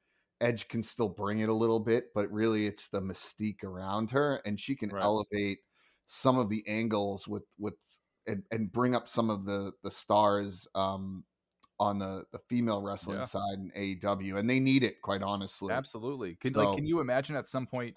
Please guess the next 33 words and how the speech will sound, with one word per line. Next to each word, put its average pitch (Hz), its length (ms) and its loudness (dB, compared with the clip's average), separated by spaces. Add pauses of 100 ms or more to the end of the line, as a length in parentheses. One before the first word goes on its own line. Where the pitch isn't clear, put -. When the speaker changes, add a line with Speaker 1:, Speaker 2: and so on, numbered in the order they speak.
Speaker 2:
next 110 320 -8
year 104 180 -6
we're 101 100 -8
gonna, 95 240 -4
we 104 140 -6
could, 92 200 -10 (460)
we 147 160 4
could 147 360 0
get 120 260 2
Jamie 104 340 -2
Hayter 110 380 -2
versus 127 640 -8 (140)
Saraya? 143 540 -2 (160)
I'm 117 220 0
fi-, 110 280 -2
I'm 113 200 0
down 120 200 0
with 107 120 -6
that. 120 240 -2 (640)
Speaker 1:
Yeah. 104 240 -2
Speaker 2:
I'm 101 100 -8
down 131 180 -6
with 120 100 -10
that. 117 200 -4 (320)
That's, 101 180 -4
Speaker 1:
I 104 40 0
know. 107 140 4
Speaker 2:
that's 117 180 2
a 120 40 -4
big 110 220 -4
time 117 220 -2
match. 127 360 -6 (320)
Speaker 1:
Yeah. 117 300 6